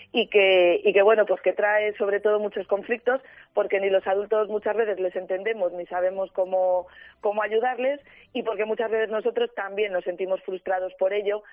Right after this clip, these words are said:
así que, bueno, es como una mezcla de muchas frustraciones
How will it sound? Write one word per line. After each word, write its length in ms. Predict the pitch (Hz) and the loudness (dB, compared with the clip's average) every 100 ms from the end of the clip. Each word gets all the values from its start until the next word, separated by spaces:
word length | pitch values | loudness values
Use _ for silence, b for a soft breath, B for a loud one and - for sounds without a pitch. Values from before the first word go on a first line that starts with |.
| B - | B -10
así 220 | 202 202 | -6 -2
que, 100 | 190 | 0
bueno, 220 | 190 185 | 0 0
es 60 | 180 | -4
como 180 | 196 196 | -6 -6
una 120 | 185 | -4
mezcla 380 | 196 196 190 170 | -4 -6 -6 -4
de 120 | 175 | -4
muchas 360 | 196 233 226 208 | -4 -4 -6 -8
frustraciones 720 | 220 220 220 180 226 208 | -10 -6 -4 -2 -4 -4